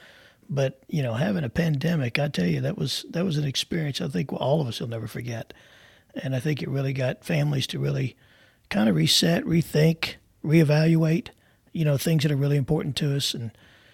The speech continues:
and, uh, time to really think through what we really want. And some of us,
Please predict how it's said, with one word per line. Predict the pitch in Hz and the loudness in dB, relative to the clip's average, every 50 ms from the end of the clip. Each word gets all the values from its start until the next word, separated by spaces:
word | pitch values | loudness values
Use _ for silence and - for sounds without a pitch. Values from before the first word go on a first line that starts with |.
| _ _ _ _ - | _ _ _ _ -8
and, | - - 147 139 131 135 127 | -4 -2 -2 -2 -2 -2 -2
uh, | 131 135 131 123 123 | -2 -4 -4 -4 -6
time | - - 165 160 185 175 | -2 0 2 2 2 2
to | 123 | 0
really | 120 147 180 180 | 0 0 0 0
think | 143 - - 151 175 190 - | -2 0 0 0 0 0 -2
through | - - 156 151 175 180 165 139 127 147 | -6 -4 -2 0 2 2 2 0 -2 -4
what | 131 139 - | -4 -4 0
we | - 147 | 0 0
really | 123 131 165 190 175 | 2 2 2 2 0
want. | 123 104 104 104 110 - - | -2 -4 -6 -8 -8 -6 -6
And | 131 120 | -4 -2
some | - - 156 156 | -2 0 0 0
of | 151 147 | 0 0
us, | 143 - - | -2 -4 -4